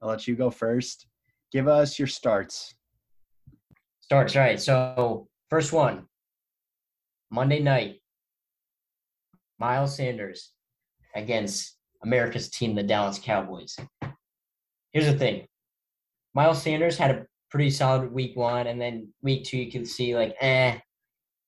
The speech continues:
Speaker 2: But he's the number one guy there. He's gonna get the touches. And he's a dual threat guy. You know, he can obviously run the ball good, but he's very effective out of the backfield for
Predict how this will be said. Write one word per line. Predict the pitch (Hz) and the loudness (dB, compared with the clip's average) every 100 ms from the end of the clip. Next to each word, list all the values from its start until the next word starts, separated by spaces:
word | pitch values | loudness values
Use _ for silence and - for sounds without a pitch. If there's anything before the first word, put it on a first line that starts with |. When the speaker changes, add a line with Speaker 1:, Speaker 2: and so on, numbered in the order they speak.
| _ _ - | _ _ 2
Speaker 2:
But | 147 127 - - _ _ _ _ _ | 4 4 2 -10 _ _ _ _ _
he's | - 214 | -2 2
the | 202 | 4
number | 160 139 123 | 6 4 4
one | 117 113 | 0 -2
guy | 104 104 | -4 -4
there. | 104 104 110 _ - | -6 -8 -10 _ -2
He's | 165 143 | 0 2
gonna | 190 151 | 2 4
get | 135 | 2
the | - | 0
touches. | - 104 101 107 104 101 - - _ _ _ _ _ _ _ _ - | -2 -4 -2 -6 -6 -6 -10 -16 _ _ _ _ _ _ _ _ -4
And | 151 151 | 0 2
he's | 151 135 131 | 4 2 2
a | 117 101 - | 0 -4 -2
dual | 139 156 151 - - | 0 2 0 -6 -2
threat | 135 123 131 | 0 0 0
guy. | 120 120 | 0 0
You | 120 117 | -2 -4
know, | |
he | 113 127 127 113 | -6 -8 -8 -6
can | 123 113 101 - _ | -4 -4 -8 -12 _
obviously | 117 117 - 131 117 - - _ - | -2 -2 -2 -4 -4 -8 -12 _ -6
run | 113 135 | 0 2
the | 143 | 4
ball | 143 143 | 6 6
good, | 143 147 143 139 _ _ _ _ | 4 2 0 -6 _ _ _ _
but | 120 110 | -8 -6
he's | 123 123 107 | -4 -4 -6
very | 110 127 131 | -2 2 2
effective | 123 123 117 117 | 2 0 0 0
out | 117 | 0
of | 110 | 0
the | |
backfield | 113 110 107 113 113 110 | 0 0 -2 -8 -8 -6
for | 110 104 98 | -4 -2 -4